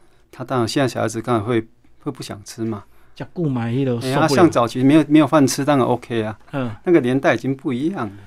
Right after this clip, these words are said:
Speaker 2: 这本书你们在设计上有没有一些基本的宗旨啊？比如说少油、少盐、健康，或者是营养美味，有没有一些比较，你们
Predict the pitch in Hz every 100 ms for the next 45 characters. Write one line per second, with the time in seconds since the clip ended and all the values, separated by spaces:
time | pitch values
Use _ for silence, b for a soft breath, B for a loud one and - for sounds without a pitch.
0 | - 320 277 165 208 220 147 147 190 160
1 | - - - - 196 156 - 175 147 -
2 | 175 139 127 143 175 156 151 165 - -
3 | 175 175 139 120 123 160 143 139 - 110
4 | 101 - - 139 139 147 165 165 - 131
5 | 123 127 131 - 120 123 123 - 160 135
6 | 143 143 151 127 120 151 127 135 131 127
7 | 113 131 123 123 151 156 151 139 127 143
8 | 131 117